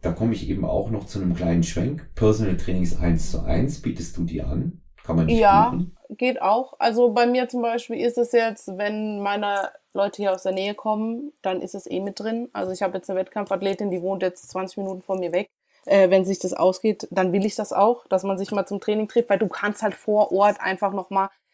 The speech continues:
Speaker 2: wenn's um Technik und grad wenn's um Intensität geht, kannst du halt viel besser vermitteln, wie jetzt über ein Videofeedback. Und ja, biete ich grundsätzlich an. Wenn jetzt halt jemand aus Deutschland sagt, „Ey, und ich bin halt grad hier in Österreich“, das ist halt das Schwierige so.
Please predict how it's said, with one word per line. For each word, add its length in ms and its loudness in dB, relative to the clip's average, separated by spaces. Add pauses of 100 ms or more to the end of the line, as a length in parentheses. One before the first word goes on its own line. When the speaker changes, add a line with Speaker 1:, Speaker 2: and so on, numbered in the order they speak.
(120)
Speaker 2:
wenn's 240 2
um 140 -2
Technik 380 -2
und 200 -4 (200)
grad 280 2
wenn's 160 -4
um 120 -4
Intensität 720 -4
geht, 320 -4 (280)
kannst 320 -6
du 80 -2
halt 260 2
viel 360 4
besser 380 0
vermitteln, 520 -2
wie 100 -2
jetzt 160 -2
über 280 0
ein 180 0
Videofeedback. 680 -6 (760)
Und 440 6
ja, 340 2
biete 180 2
ich 80 -4
grundsätzlich 560 -2
an. 320 -4 (280)
Wenn 140 4
jetzt 140 0
halt 120 0
jemand 240 0
aus 140 -2
Deutschland 340 -2
sagt, 260 -4
„Ey, 380 -8
und 140 -8
ich 120 -16
bin 180 -6
halt 120 -8
grad 200 -6
hier 120 -4
in 80 -6
Österreich“, 340 -8
das 140 -4
ist 120 -2
halt 140 -2
das 100 -6
Schwierige 540 -2
so. 300 -4